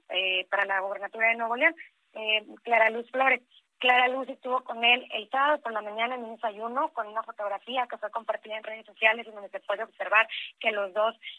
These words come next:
ninguno de los dos trae cubrebocas. Esto también, pues, ocasionó todo otro revuelo aparte, Javier.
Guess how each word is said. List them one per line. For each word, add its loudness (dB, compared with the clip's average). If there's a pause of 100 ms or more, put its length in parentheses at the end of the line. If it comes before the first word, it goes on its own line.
ninguno 0
de 6
los 0
dos 0
trae -2
cubrebocas. 0
Esto -14
también, -4
pues, -10
ocasionó -4
todo 0 (100)
otro 4
revuelo 4
aparte, -2 (260)
Javier. 2